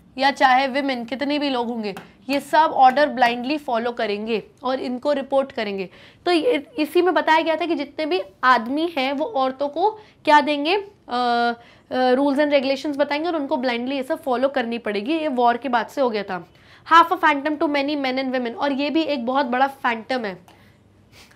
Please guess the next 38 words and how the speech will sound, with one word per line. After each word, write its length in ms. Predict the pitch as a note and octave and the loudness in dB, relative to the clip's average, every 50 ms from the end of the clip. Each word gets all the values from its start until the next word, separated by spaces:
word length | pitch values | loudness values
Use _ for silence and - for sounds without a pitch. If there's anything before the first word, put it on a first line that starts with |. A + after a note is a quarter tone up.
| - - | 0 4
Half 160 | D4 D4 D4 D4 | 4 6 6 4
a 100 | F#4+ F#4+ | 2 4
phantom 280 | F#4 E4 D#4+ D#4 D#4+ | 4 2 2 2 0
मतलब 280 | F4 E4 E4 E4+ E4 C#4 | 0 0 2 2 0 0
जैसे 180 | D4 C#4+ C#4+ | 0 -2 -2
हम 80 | E4 D#4 | -4 -4
किसी 180 | C#4+ D4 - D#4+ | -4 -6 -6 -6
को 80 | E4+ | -4
बोलते 200 | D#4 D#4 D4 E4+ | -4 -4 -2 -2
हैं 60 | F4 | -4
ना, 60 | F#4 F4+ | -4 -4
"ये 160 | F#4 - B3+ | -6 -6 -2
तो 80 | D4+ | 0
आधा 280 | C#4+ C4 A#3+ A3+ B3 C4 | 2 2 2 0 -2 -2
पागल 380 | C4 C4 A3+ G#3+ G3+ G#3 G#3 G3 | -2 -2 -2 -2 -4 -6 -8 -8
है", 160 | F#3+ F#3+ _ _ _ _ _ - _ _ - | -10 -12 _ _ _ _ _ -20 _ _ -8
तो 60 | C#4+ | -8
पूरा 260 | C#4 - D#4 D4+ D#4 D#4 | -4 -2 0 2 2 2
पागल 360 | D#4 C#4 B3 A#3 G#3+ G#3 G#3 | 2 2 0 2 0 -2 -2
है, 60 | G#3+ | -2
लेकिन 260 | A3+ A#3 C4+ C#4+ C#4 | -4 -2 -2 -2 0
बात 260 | C4 C#4 C#4 C#4+ C#4+ | 2 2 2 2 0
क्या 180 | - - D#4+ D#4+ | -2 -2 0 0
है, 100 | E4 E4 | 0 0
पागल 500 | E4 - _ - C4+ B3 A#3 A3+ B3 B3+ | -4 -6 _ 2 2 2 2 2 -2 -2
ही 100 | A#3+ A#3 | -4 -4
मतलब 300 | A3+ G#3+ - A3+ A3 G#3+ | -8 -8 -8 -8 -8 -8
है, 100 | G3+ G3 | -8 -8
है 120 | G3 G#3+ | -8 -4
ना? 220 | B3+ D#4+ D#4 - - - - - - - - - | -2 -2 -2 -2 -4 -12 -20 -20 -20 -6 0 2
तो 60 | F4+ | 2
half 260 | D#4 C#4+ C4+ C#4+ C#4 | 4 6 4 4 4
a 100 | F4+ E4+ | 4 2
phantom 320 | D#4+ D#4+ D4+ C#4+ C#4+ F4 | 2 0 -2 -2 -2 -2
माने 220 | E4 D#4+ D#4 D#4 F4+ | -2 -2 -2 -2 -2
ये 260 | E4+ C#4+ C#4+ D#4 E4 | -2 -2 -2 -2 -2
बात 240 | C4+ C#4+ C4+ C#4 C4 | 0 2 0 0 0
भी 300 | A#3 B3 E4 F#4+ G4 | -2 -2 0 0 0